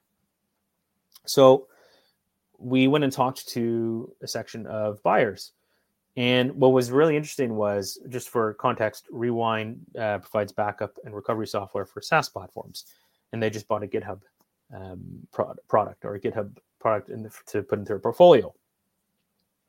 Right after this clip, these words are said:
The key thing that kept coming up when we talk about approaches, right? Remember we mentioned approaches? One of the approaches that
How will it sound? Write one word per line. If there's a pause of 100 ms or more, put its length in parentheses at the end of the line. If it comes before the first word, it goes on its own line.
(960)
The
key
thing
that
kept
coming
up (400)
when
we
talk
about
approaches,
right?
Remember
we
mentioned
approaches? (480)
One
of
the
approaches (560)
that